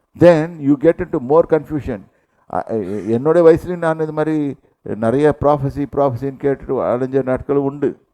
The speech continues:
என் ம-, சம்சாரம் இருக்கிறாங்களே, என் மனைவியார், அவர்கள் ரொம்ப ப்ராஃபஸி மேல ரொம்ப நம்பிக்கை உள்ளவர்கள். அவர்கள் கூப்பிட்டு கொண்டு கிளம்புவார்கள்.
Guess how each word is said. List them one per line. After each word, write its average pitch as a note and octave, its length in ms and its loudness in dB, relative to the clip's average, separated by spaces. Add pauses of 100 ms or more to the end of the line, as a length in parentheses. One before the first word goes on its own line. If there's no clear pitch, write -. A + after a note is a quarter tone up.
(3250)
என் C3 260 -4
ம-, B2 280 2
சம்சாரம் C#3+ 600 -2
இருக்கிறாங்களே, C3+ 400 -4
என் A#2+ 220 -8
மனைவியார், C3 460 -2
அவர்கள் C3 400 -4
ரொம்ப D#3+ 960 0
ப்ராஃபஸி C#3+ 360 -4
மேல D3 200 -2
ரொம்ப C3+ 220 -4
நம்பிக்கை C3+ 400 -6
உள்ளவர்கள். A2+ 400 -8
அவர்கள் A#2 280 -8
கூப்பிட்டு D3 300 -12
கொண்டு C#3+ 380 -6
கிளம்புவார்கள். B2 640 0